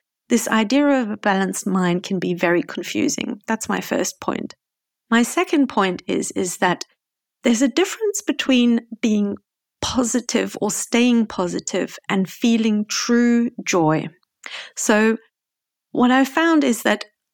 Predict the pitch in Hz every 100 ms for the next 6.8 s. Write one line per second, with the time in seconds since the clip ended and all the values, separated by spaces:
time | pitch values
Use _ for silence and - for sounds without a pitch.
0 | - 262 294 311 285 269 269 254 254 220
1 | 214 - 226 208 - 190 185 190 190 185
2 | 185 180 180 175 175 175 - 165 196 -
3 | _ _ - - 285 302 311 285 240 240
4 | 240 233 - 214 196 - 202 202 190 -
5 | - - 277 220 - - - - _ _
6 | _ _ _ _ 294 294 349 320